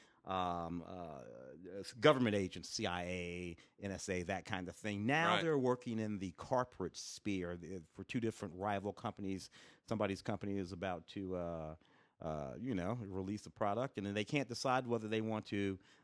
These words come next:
Speaker 1: uh, go after each other's, uh,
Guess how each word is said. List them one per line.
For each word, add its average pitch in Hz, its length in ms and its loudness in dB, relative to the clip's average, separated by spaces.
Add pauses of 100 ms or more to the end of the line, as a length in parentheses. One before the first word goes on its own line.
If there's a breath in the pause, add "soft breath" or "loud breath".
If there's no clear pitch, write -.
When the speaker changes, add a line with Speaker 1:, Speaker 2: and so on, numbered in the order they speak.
(120)
Speaker 1:
uh, 90 360 2 (240)
go 117 160 6
after 120 300 2
each 113 220 0
other's, 104 420 0
uh, 92 400 0